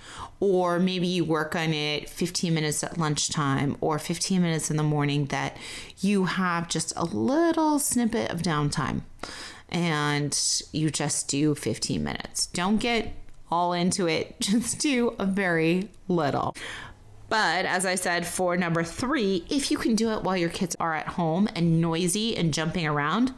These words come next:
great. Do it then. So be a little bit strategic is what I'm saying in number three,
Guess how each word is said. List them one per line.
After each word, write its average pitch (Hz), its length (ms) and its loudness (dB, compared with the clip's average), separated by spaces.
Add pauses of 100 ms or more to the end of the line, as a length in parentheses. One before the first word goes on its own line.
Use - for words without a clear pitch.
(420)
great. - 580 -2 (280)
Do 185 220 2
it 240 340 0 (140)
then. 143 640 -2 (580)
So 208 260 0
be 240 240 0
a 370 80 4
little 226 380 4
bit 196 200 -2
strategic 165 800 -2
is 175 180 -2
what 190 140 0
I'm 180 140 2
saying 180 300 0
in 165 100 2
number 160 260 2
three, 160 640 0